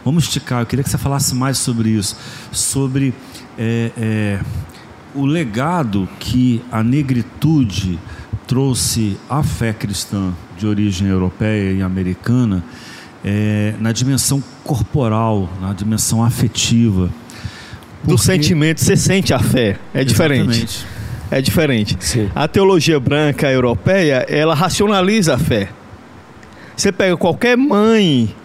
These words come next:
Speaker 2: da periferia, ela sente a fé, é diferente. Ela sente, e sente aonde? Sente no corpo. Sem corpo, meu povo, não tem fé. Porque fé não é um fenômeno racional.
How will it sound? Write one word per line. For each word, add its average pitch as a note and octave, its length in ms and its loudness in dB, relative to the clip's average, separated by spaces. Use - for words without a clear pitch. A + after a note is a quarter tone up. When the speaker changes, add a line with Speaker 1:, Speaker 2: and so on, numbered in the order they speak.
Speaker 2:
da D#3 160 0
periferia, F#3+ 760 2
ela E3+ 260 2
sente A3 680 4
a B2+ 80 4
fé, C3+ 280 2
é E3 40 4
diferente. E3+ 680 2
Ela F3+ 220 4
sente, G3+ 340 0
e A3+ 60 4
sente A#3 320 2
aonde? A3 220 2
Sente F#3 240 0
no G#3+ 100 2
corpo. - 480 2
Sem G#3+ 280 4
corpo, F3 420 2
meu C3 160 4
povo, A2+ 300 2
não D#3+ 180 2
tem G3 200 0
fé. A#2+ 380 0
Porque C#3+ 280 0
fé D3+ 440 2
não E3 340 2
é D#3 120 4
um D#3+ 260 0
fenômeno E3 600 2
racional. C#3 840 2